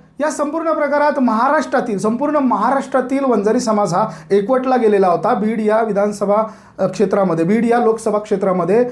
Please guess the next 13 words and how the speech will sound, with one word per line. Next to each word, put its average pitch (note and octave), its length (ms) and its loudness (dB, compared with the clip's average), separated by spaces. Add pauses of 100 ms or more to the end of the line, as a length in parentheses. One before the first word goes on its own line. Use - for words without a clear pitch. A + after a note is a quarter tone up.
(100)
संपूर्ण A3+ 340 0
महाराष्ट्रातील B3 800 0
वंजारी G3+ 360 2
समाज E3+ 380 0
हा F#3+ 120 0
एकवटला F#3 420 0
गेलेला D#3+ 300 2
होता D#3 280 0 (280)
आणि, G#3+ 240 2
अ, C#4 240 2 (840)
त्याचबरोबर A#3 520 2 (560)
वंजारी A3 360 0
समाजाचा, C4+ 760 2